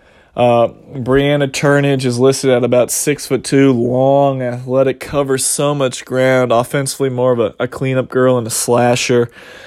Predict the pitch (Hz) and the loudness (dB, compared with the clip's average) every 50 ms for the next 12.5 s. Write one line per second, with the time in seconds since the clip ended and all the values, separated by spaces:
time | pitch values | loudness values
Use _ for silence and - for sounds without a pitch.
0 | - - - - - - _ _ - 127 127 127 127 123 123 110 - _ 156 156 | -20 -20 -20 -20 -20 -20 _ _ 0 2 2 4 2 2 0 -6 -12 _ -6 -6
1 | 170 - - 220 220 214 202 180 170 165 156 147 143 - - - 151 151 147 - | -6 -4 -4 -4 -2 -2 -2 -2 0 0 0 -2 -2 -4 -2 -2 -2 -2 0 0
2 | - 208 214 208 208 185 165 175 180 180 165 147 - - 165 160 151 123 - - | 0 0 2 2 2 4 4 4 4 4 2 0 0 0 2 2 2 0 -2 -6
3 | - - 120 123 127 127 123 120 117 117 110 113 104 78 60 - _ _ - - | -8 -4 -2 0 2 2 0 0 -2 -4 -6 -8 -12 -16 -18 -20 _ _ -20 -20
4 | _ - - - _ _ _ - - - - - - - 170 185 185 - - 202 | _ -16 -16 -16 _ _ _ -20 -20 -14 -12 -6 -2 0 0 0 0 -2 -2 -4
5 | 185 165 - - 160 139 131 139 151 165 180 - - 165 139 165 165 165 160 143 | -4 -4 -4 -6 -4 -2 0 2 2 2 2 0 -2 0 0 2 4 4 4 2
6 | 123 120 131 135 143 147 151 151 151 139 123 131 123 139 139 139 135 135 135 127 | 2 2 2 4 4 4 2 0 -2 -6 -8 -6 -2 0 2 4 4 4 2 0
7 | - - 131 123 123 120 120 123 123 120 120 113 110 107 127 - _ _ _ _ | -2 -4 -2 0 0 0 2 2 2 2 2 0 -2 -4 -6 -8 _ _ _ _
8 | _ _ _ _ _ _ - 92 104 110 117 123 135 143 151 151 - - 156 143 | _ _ _ _ _ _ -10 -8 -8 -6 -4 -2 0 0 0 0 0 0 0 2
9 | 135 135 139 135 135 127 131 123 123 120 120 117 117 117 110 107 104 117 120 117 | 2 0 0 0 0 0 2 2 2 2 2 0 0 0 0 0 -2 -2 -2 -2
10 | 107 - 117 120 - - 151 165 175 180 165 147 135 156 156 156 156 147 143 135 | -2 -2 -2 -2 -2 -4 -6 -4 -2 -2 0 0 2 2 2 2 2 2 2 0
11 | 127 123 123 139 147 156 143 131 131 147 165 160 - - 170 165 156 131 143 139 | 0 0 0 0 0 0 0 2 2 2 2 0 -2 -4 -2 -2 0 0 0 0
12 | 143 151 165 - - - - 135 123 120 | 0 0 -4 -8 -10 -6 -4 -4 -4 -4